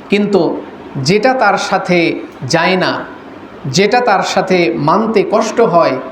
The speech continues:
সেই বিধানটা মানবে না, ত্যাগ করবে, তাহলে সেই মুসলমান, সেই ব্যক্তি কি জান্নাত লাভ করতে পারবে? পারবে না। এই জন্য কোরআনুল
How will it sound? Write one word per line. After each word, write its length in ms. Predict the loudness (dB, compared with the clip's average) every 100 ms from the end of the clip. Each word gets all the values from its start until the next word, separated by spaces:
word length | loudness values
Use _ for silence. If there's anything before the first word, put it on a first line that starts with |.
| -16 -20 -20 -18 -10
সেই 280 | 0 2
বিধানটা 720 | 2 2 2 2 0 0 0 -4
মানবে 420 | 0 0 2 2
না, 260 | 2 0 -2 0
ত্যাগ 280 | 2 2 0
করবে, 380 | 0 2 2 0 0
তাহলে 280 | 0 2 0
সেই 480 | 0 0 0 0 -4
মুসলমান, 680 | -2 -2 2 2 2 2 0
সেই 340 | -2 0 0
ব্যক্তি 360 | 2 0 0 -2
কি 300 | 2 2 0 -4 -14 -12 -4
জান্নাত 520 | 0 2 2 2 2
লাভ 200 | 2 0 2
করতে 240 | 0 0
পারবে? 420 | 0 0 2 0 -2 -6 -14 -20 -18 -12 -12 -8 -2
পারবে 240 | 0 0
না। 140 | -4 -10 -14 -18 -18 -20 -20 -18 -18 0
এই 140 | 2
জন্য 520 | 4 4 4 0 0 -8 -14 -18 -20 -20 -2
কোরআনুল 420 | 2 2 4 2